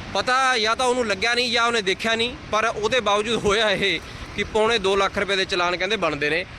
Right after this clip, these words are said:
ਜੱਜ ਸਾਹਿਬ ਨੇ ਕਿਹਾ ਵੀ, ਅ, ਜਦੋਂ ਇਹ ਪੂਰਾ ਹੋਇਆ ਤਾਂ ਬੰਦਾ ਇੰਨਾ ਤੈਸ਼ 'ਚ ਆ ਗਿਆ, ਮਨੀ ਮਾਜਰੇ ਦਾ ਕਹਿੰਦੇ ਰਹਿਣ ਵਾਲਾ, ਇੰਨਾ ਤੈਸ਼ 'ਚ ਆ ਗਿਆ ਕਿ ਉਹਨੇ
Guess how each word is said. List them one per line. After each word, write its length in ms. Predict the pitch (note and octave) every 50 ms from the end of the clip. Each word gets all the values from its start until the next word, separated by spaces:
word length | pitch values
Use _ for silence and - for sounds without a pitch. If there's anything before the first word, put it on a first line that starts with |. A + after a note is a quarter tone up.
| - - - - - D#3
ਜੱਜ 160 | F3 F#3+ F#3
ਸਾਹਿਬ 220 | G3+ G#3 G#3+ G#3+
ਨੇ 120 | A3 A3+ G3+
ਕਿਹਾ 220 | F#3+ G3+ G#3 G#3+
ਵੀ, 300 | G#3+ A3+ A3+ A3 A3 G#3+
ਅ, 760 | F#3 - F3+ F3 E3+ E3+ E3+ E3+ E3+ E3 E3 E3 D#3+ D#3+ D#3
ਜਦੋਂ 340 | D3+ D#3+ F3 F3 G3 G3 G#3
ਇਹ 100 | G#3 G#3
ਪੂਰਾ 260 | G3 F#3+ F#3+ G3 G3
ਹੋਇਆ 320 | F#3 F3+ F3+ F#3+ G3+ G3+ G3
ਤਾਂ 140 | G3 G#3 F#3+
ਬੰਦਾ 340 | F3+ F3+ F#3 F#3+ F#3+ F#3+
ਇੰਨਾ 200 | F3+ F3 F#3 G#3
ਤੈਸ਼ 280 | G#3+ - G3+ G3 F#3+ -
'ਚ 60 | G#3
ਆ 120 | G3+ F3+ E3+
ਗਿਆ, 160 | E3 F3+ G3
ਮਨੀ 180 | G3 F#3 F#3+
ਮਾਜਰੇ 300 | F#3+ F#3+ F#3 F3 F#3 G3
ਦਾ 80 | G3 G3
ਕਹਿੰਦੇ 180 | F#3 G3 G#3 G#3+
ਰਹਿਣ 180 | F#3 E3 E3+
ਵਾਲਾ, 260 | F#3 F#3+ F3+ E3 F3+ - - - - - - - - - - -
ਇੰਨਾ 240 | E3+ F#3 G#3+ A3 A3+
ਤੈਸ਼ 280 | - A#3 G#3+ G#3 G#3
'ਚ 80 | - A#3+
ਆ 120 | G#3 F3
ਗਿਆ 180 | E3 F3 G3 A3
ਕਿ 240 | G#3+ A#3+ A#3+ A#3 A#3
ਉਹਨੇ 500 | A3+ G#3 G#3 A#3 B3 A#3+ A3 A3+ A#3+